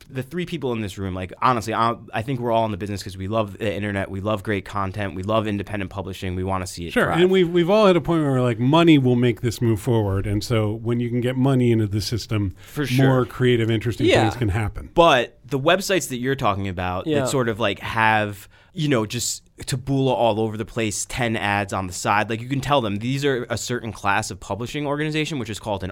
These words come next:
Speaker 1: arbitrager. And so what these guys are doing, these guys are playing a very mathematical game where it's like, "Can we buy clicks to our website for less money than we earn from the advertising we have around it?"
Speaker 2: Are
Speaker 1: The
Speaker 2: those the
Speaker 1: program
Speaker 2: articles where you're like, you know, "Thirty-seven celebrities who gave up"?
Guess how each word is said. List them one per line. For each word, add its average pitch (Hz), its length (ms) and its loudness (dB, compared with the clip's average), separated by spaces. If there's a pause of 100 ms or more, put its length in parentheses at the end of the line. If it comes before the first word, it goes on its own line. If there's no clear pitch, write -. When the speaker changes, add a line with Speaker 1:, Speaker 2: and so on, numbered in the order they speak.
Speaker 1:
arbitrager. - 600 -10
And 98 200 -8
so 110 160 -2
what 98 200 -4
these 165 180 -4
guys 117 180 2
are 110 60 -4
doing, 98 200 -6
these 123 140 -6
guys 147 180 -2
are 135 60 -6
playing 113 380 -6
a 92 60 -4
very 127 280 -2
mathematical 104 800 -4 (420)
game 120 440 6
where 117 160 2
it's 107 120 -2
like, 107 200 -2 (200)
"Can 156 300 2
we 180 120 4
buy 131 260 2
clicks - 460 -6
to 107 180 -6
our 92 140 -2
website 92 640 -2 (280)
for 151 180 -2
less 156 220 4
money 143 220 2
than 120 140 2
we 117 140 0
earn 120 240 0
from 107 140 -4
the 92 180 -2
advertising 104 520 -2
we 90 100 -8
have 90 180 -8
around 120 360 2
it?" 90 80 -6
Speaker 2:
Are 151 80 2
Speaker 1:
The 170 100 2
Speaker 2:
those 208 140 4
the 202 80 2
Speaker 1:
program 175 120 2
Speaker 2:
articles 156 300 2
where 135 140 2
you're 120 100 2
like, 113 340 0
you 143 240 -4
know, 113 100 0
"Thirty-seven 196 840 0
celebrities 147 640 0
who 120 100 -2
gave 117 320 2
up"? 110 260 0